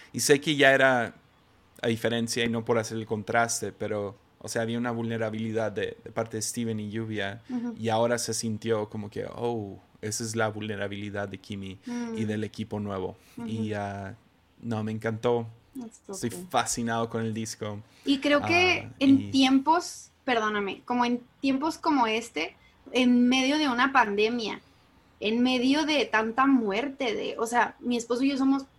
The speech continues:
Speaker 2: pastores de jóvenes y nos toca ensuciarnos las manos. Ahorita que decías como
Speaker 1: Ujú.
Speaker 2: que te mantiene, un ancla que te mantiene como enfocado, auténtico, llevándolo un poquito más como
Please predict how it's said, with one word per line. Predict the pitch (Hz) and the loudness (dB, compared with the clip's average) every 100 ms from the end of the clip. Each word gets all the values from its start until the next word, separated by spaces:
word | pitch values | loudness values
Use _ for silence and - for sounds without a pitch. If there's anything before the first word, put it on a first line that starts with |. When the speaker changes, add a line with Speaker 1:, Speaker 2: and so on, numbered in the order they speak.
| _ | _
Speaker 2:
pastores | 220 208 214 226 247 | -2 -2 0 0 0
de | 220 | -2
jóvenes | 208 233 247 240 226 | 0 0 0 -2 -6
y | 180 - _ _ _ _ _ _ - | -10 -14 _ _ _ _ _ _ -6
nos | 220 254 247 - | 2 4 2 2
toca | 269 302 349 311 - | 4 8 6 6 0
ensuciarnos | 240 214 208 202 220 254 285 | 0 2 0 2 2 2 0
las | 185 | -2
manos. | 196 202 226 196 | 0 0 0 -2
Ahorita | 208 214 247 | -2 -2 -2
que | - 214 | 0 -2
decías | 185 208 208 - - - 123 | 0 -2 -2 -6 -20 -12 -6
como | 160 156 | -2 0
Speaker 1:
Ujú. | |
Speaker 2:
que | 214 | 0
te | 233 | 2
mantiene, | 269 247 196 214 208 226 | 2 2 0 -4 -4 -2
un | 247 | 0
ancla | 226 240 240 247 240 | 2 0 0 2 2
que | 240 | 0
te | 208 | -4
mantiene | 185 180 208 202 214 247 _ _ - | -6 -6 -6 -6 -6 -8 _ _ -10
como | 220 220 | -6 -4
enfocado, | 214 208 208 196 202 226 | -4 -4 -2 2 4 4
auténtico, | 196 190 220 220 214 202 | 2 -2 -6 -6 -4 -2
llevándolo | 190 220 214 240 | 0 0 2 0
un | |
poquito | 247 233 - 233 | 0 0 2 2
más | 226 226 - | 2 0 -2
como | 240 226 190 | -4 -2 -6